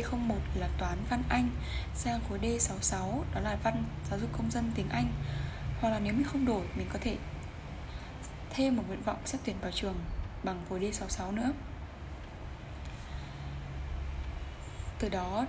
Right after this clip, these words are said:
nó giúp cho mình có thêm nhiều cơ hội hơn để được xét tuyển và đậu vào trường. Đó là một trong những bài học mình học được từ chính cái kết quả của bản thân mình. Bởi vì khi mình đi thi xong á, ban đầu mình chỉ thi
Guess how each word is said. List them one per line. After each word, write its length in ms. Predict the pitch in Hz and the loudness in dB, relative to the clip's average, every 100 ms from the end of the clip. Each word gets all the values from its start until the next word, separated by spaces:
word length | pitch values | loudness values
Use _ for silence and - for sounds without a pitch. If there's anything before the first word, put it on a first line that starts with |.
| 269 | 2
nó 140 | 208 196 - | 0 -2 -2
giúp 100 | 294 | -2
cho 140 | - 233 | 0 0
mình 280 | 220 190 175 | 0 -2 -4
có 140 | - 180 | -4 -2
thêm 260 | 247 240 | 2 4
nhiều 220 | 233 214 190 | 4 4 2
cơ 140 | - | 0
hội 220 | 226 240 226 | 2 2 0
hơn 340 | 233 233 226 226 - - - - - - | 0 0 0 -2 -8 -10 -8 -8 -8 -2
để 160 | 190 | 0
được 200 | 165 175 | 0 -2
xét 200 | - 277 285 | 0 0 0
tuyển 220 | 220 185 185 - | 0 0 -2 -2
và 280 | 185 180 180 | -2 -2 -2
đậu 120 | 208 202 - | -2 -2 -2
vào 100 | 185 | -4
trường. 240 | - 190 180 - - - - - - - - - - | -2 -2 -4 -8 -12 -12 -12 -12 -10 -4 -4 -4 -4
Đó 60 | 208 | 0
là 80 | |
một 120 | 240 220 | 2 0
trong 120 | 240 | 0
những 180 | - - | -4 -2
bài 100 | 214 | -2
học 240 | 202 185 | -2 -4
mình 140 | 185 175 | -4 -2
học 220 | 185 175 | -4 0
được 160 | 185 175 - | -2 -2 -2
từ 240 | 190 180 170 165 | 0 0 0 -2
chính 220 | 196 196 | -2 -2
cái 140 | 202 202 | -2 -2
kết 80 | 262 - | -4 -4
quả 80 | 226 | -6
của 80 | - | -4
bản 100 | 175 | -4
thân 160 | 220 214 | -2 0
mình. 160 | 202 170 - - - - - - | 0 -2 -4 -6 -6 -4 -4 -2
Bởi 120 | 202 180 | 0 0
vì 240 | 185 185 | 2 0
khi 160 | 180 233 | 2 2
mình 180 | 214 | 2
đi 100 | 190 208 | 2 0
thi 100 | 254 | 0
xong 260 | 226 240 240 | 2 2 2
á, 60 | 285 | 0
ban 120 | 240 | 0
đầu 100 | 214 | 0
mình 160 | 190 175 - | -2 -2 -2
chỉ 80 | - - | -2 -2
thi 80 | 240 | -2